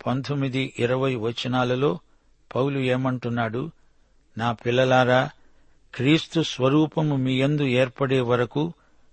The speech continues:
మీ విషయమై మరల నాకు ప్రసవ వేదన కలుగుతున్నది. మిమ్మును గూర్చి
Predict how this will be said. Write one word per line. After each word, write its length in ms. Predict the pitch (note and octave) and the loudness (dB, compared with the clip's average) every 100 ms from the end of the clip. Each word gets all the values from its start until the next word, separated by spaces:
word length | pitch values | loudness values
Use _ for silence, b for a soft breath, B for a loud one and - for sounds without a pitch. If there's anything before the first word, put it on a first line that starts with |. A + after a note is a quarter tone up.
| - | -8
మీ 220 | A2 C#3+ D3+ | 0 2 2
విషయమై 720 | C3+ - D3 C#3+ C#3+ D#3+ D#3+ - | -2 0 2 4 4 2 -4 -4
మరల 420 | G#2+ B2 C#3+ D#3 | 0 2 4 4
నాకు 340 | C#3 A#2 - | 2 -2 -4
ప్రసవ 560 | B2 - B2 - D3+ D#3 | -10 -6 -4 0 2 4
వేదన 420 | C#3 C3 A#2+ D#3+ | 4 2 0 -2
కలుగుతున్నది. 960 | - A#2+ A#2+ A#2+ - A#2 A2+ G#2+ G#2 - b b b b b b - | -2 -2 -2 -4 -4 -4 -4 -4 -4 -8 b b b b b b -4
మిమ్మును 360 | A2+ C#3 C3+ C3 | -2 0 0 -2
గూర్చి 560 | C3 D#3+ - D#3+ - | 0 -2 -2 -4 -4